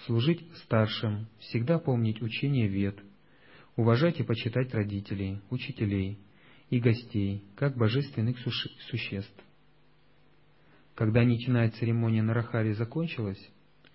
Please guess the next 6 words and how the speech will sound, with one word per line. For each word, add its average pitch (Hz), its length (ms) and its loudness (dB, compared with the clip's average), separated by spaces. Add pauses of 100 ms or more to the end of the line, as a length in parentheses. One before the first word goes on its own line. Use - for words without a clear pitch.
(300)
его 113 240 2
мать 165 320 -2 (360)
Амбабхавани 104 880 4 (100)
дала 120 280 4
ему 127 200 2
традиционную 127 960 -2